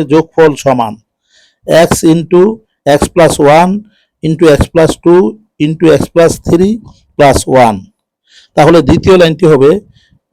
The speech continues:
x into x plus three into x plus one into x plus two plus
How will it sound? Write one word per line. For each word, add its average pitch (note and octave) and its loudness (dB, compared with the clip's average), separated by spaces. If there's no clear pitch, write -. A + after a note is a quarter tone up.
x - -14
into E3+ -4
x - -14
plus D3+ 0
three C3+ 0
into E3 -2
x - -4
plus E3 -2
one F#3 0
into D#3 -6
x - -18
plus D3 -2
two D3 -2
plus C#3 0